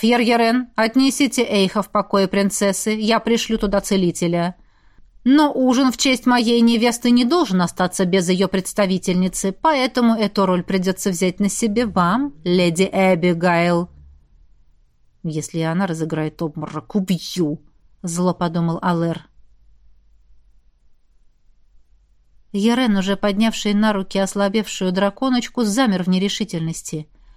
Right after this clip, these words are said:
«Для меня это честь», пролепетала отчаянно покрасневшая глупышка. «Я не уроню чести моей госпожи». «Держитесь, леди, я быстро вернусь»,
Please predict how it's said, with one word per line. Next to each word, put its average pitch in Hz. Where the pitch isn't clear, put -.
«Для 269
меня 277
это 294
честь», -
пролепетала 220
отчаянно 220
покрасневшая 214
глупышка. 214
«Я 311
не 349
уроню 349
чести 302
моей 269
госпожи». 240
«Держитесь, 165
леди, 165
я 180
быстро 196
вернусь», 202